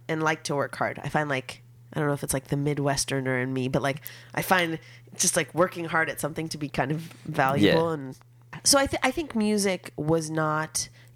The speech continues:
Speaker 1: I, I never felt, like, compelled, like, I have these emotions I need to express.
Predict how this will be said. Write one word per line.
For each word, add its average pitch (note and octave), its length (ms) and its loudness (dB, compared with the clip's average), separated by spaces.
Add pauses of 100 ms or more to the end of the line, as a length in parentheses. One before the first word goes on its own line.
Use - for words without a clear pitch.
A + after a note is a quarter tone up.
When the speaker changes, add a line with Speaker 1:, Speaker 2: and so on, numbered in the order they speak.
(100)
Speaker 1:
I, G3 140 2
I G3 80 2
never A3 220 0
felt, F#3+ 160 -2
like, E3 140 -4
compelled, E3 380 0
like, D#3 160 -4
I E3 80 -2
have F#3 180 0
these F3+ 160 -2
emotions F#3 480 0
I E3+ 60 -2
need E3 160 -4
to - 80 -8
express. - 320 -4